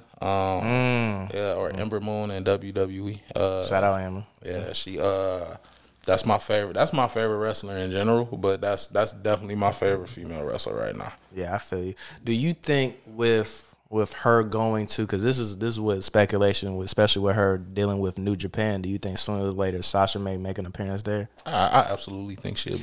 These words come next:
Speaker 1: she'll get there. I think she is.
Speaker 2: I feel like that would be beautiful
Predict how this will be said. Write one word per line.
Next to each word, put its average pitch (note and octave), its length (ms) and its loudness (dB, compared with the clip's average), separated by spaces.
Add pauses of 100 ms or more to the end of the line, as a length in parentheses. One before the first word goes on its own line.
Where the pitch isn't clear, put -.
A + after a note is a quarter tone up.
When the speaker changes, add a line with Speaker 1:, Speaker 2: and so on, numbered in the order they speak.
(120)
Speaker 1:
she'll - 220 -4
get - 180 -8
there. - 200 -4 (440)
I C3+ 100 6
think C#3 240 0
she C#3+ 300 -2
is. - 120 -4
Speaker 2:
I A2+ 120 6
feel A#2+ 160 4
like F2+ 160 -4
that G2+ 240 4
would F#2 140 -4
be F2 120 -12
beautiful F#2 600 -8